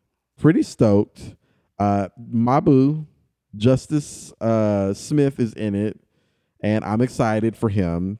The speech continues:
to continue these big projects.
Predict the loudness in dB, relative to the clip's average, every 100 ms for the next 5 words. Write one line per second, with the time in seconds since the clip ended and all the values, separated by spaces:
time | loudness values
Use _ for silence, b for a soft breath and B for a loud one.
0 | -2 2 2 2 -2 -2 -2 2 4 4
1 | 0 -4 0 -2 -2 -2 -2 -2 -2 -4
2 | -6 -14 -20